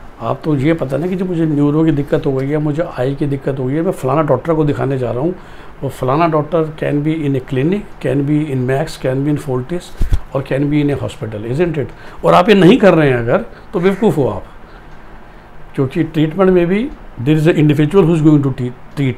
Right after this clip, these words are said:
you। Education, there is a individual who is going to teach you। Food, there is a chef who is going to make a dish for you,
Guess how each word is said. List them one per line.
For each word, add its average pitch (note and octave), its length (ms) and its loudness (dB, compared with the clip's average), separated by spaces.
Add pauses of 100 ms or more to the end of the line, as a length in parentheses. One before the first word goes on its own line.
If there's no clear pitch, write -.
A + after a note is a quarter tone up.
(120)
you। F#2 80 -8 (680)
Education, - 1400 -2
there D#3 140 -2
is D#3 60 -2
a D#3+ 120 2
individual E3+ 340 -2
who F3 80 0
is D3+ 100 -2
going D3+ 260 4
to C#3 140 0 (300)
teach F#3 240 -2
you। G2 120 -4 (440)
Food, C#4 300 4 (720)
there C#3+ 200 0
is D#3 40 2
a D#3 120 -2
chef - 380 -4
who C3+ 180 -2
is C3+ 80 -2
going C#3+ 240 2
to C3 140 2
make C3 200 -2
a A2+ 100 -4
dish D#3+ 140 -2 (100)
for A#2 120 0
you, G2+ 180 -6